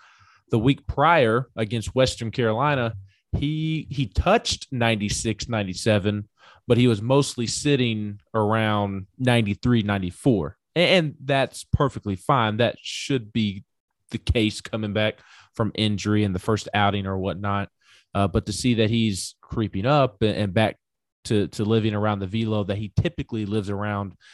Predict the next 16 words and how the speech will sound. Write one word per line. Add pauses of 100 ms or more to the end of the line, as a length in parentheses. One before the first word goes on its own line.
(160)
is
a
great
sign. (320)
One
name
I,
I
really
wanna
harp
on,
and,
and
we
have